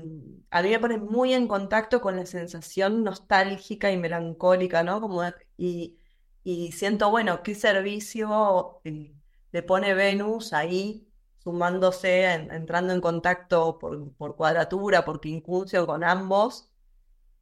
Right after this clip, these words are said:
Eh, siento muy fuerte, ¿no? Como, eh, me resuena en todo lo que dijeron, siento muy fuerte la necesidad de, eh, abrazar el hecho de que estamos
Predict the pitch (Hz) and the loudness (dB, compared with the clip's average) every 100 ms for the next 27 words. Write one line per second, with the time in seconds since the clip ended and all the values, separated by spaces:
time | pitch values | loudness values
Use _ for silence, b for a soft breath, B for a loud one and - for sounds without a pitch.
0 | - 175 156 160 - - _ _ _ _ | -8 -6 -4 -8 -12 -18 _ _ _ _
1 | _ - - - _ _ _ _ _ 190 | _ -12 -12 -16 _ _ _ _ _ -2
2 | 196 226 220 220 214 - 269 262 185 175 | 0 2 2 0 -2 4 6 6 0 2
3 | 202 240 208 180 165 160 160 147 - - | 2 2 -2 -2 -2 -4 -6 -8 -12 -18
4 | _ _ 170 160 160 - 214 220 233 190 | _ _ -8 -6 -6 -6 0 4 4 2
5 | 180 196 196 190 175 175 208 226 233 196 | 4 4 4 0 -4 -6 -4 -2 -2 -6
6 | - 208 220 196 196 240 247 - 226 247 | -6 -4 -2 -4 -2 -2 -2 0 0 4
7 | 269 214 180 185 - 175 175 202 233 214 | 4 4 0 -10 -10 0 4 4 4 2
8 | 226 247 - _ _ _ _ - 156 143 | -2 -4 -10 _ _ _ _ -12 -10 -10
9 | - _ _ _ _ - 180 170 175 - | -12 _ _ _ _ -2 0 0 -4 4
10 | 196 214 220 214 220 254 165 - 214 240 | 6 6 4 2 2 2 2 -4 -4 -4
11 | - | -6